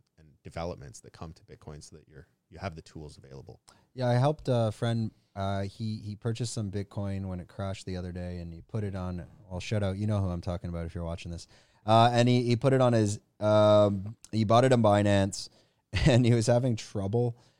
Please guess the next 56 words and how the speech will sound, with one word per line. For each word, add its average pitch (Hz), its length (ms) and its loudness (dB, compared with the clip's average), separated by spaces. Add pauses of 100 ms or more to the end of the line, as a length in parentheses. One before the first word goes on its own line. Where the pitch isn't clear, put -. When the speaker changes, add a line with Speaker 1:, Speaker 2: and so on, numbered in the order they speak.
(280)
Speaker 2:
um, 92 540 -2 (560)
taking 110 340 4
it 104 100 -2
from 101 160 -2
Binance 95 440 -2
to 104 60 -6
his 92 160 -6
ledger. 90 480 -6 (240)
And 98 120 -2
there 110 100 4
was 110 120 4
a 120 40 0
part 175 280 6
on 135 120 4
there, 113 180 6
and 110 160 4
he, 117 140 0
he, 120 320 -2
he 139 160 -2
was, 123 200 2
he, 135 300 0
I, 123 240 4
he 139 100 -2
was 151 100 2
having 185 200 6
a 175 60 4
panic 120 340 4
attack, 104 300 0
but 107 80 -2
I 101 40 2
said, 113 140 -2
"Hey, 120 100 4
don't 123 160 4
worry, 101 200 2
I'll 101 180 -2
come 107 180 -4
figure, 80 220 -12
we'll 127 140 -2
figure 87 220 -2
it 82 100 -12
out." - 100 -20 (480)
And 110 100 -2
basically, 143 460 4
there 131 100 6
was 117 120 4
a 113 40 -4
question 143 420 4
on 110 120 2
Binance. 107 460 2
They're 110 100 0
saying, 101 320 -2
"Where 120 280 4
are 117 60 6
you 113 140 4
sending 98 380 -2
your, 90 200 -8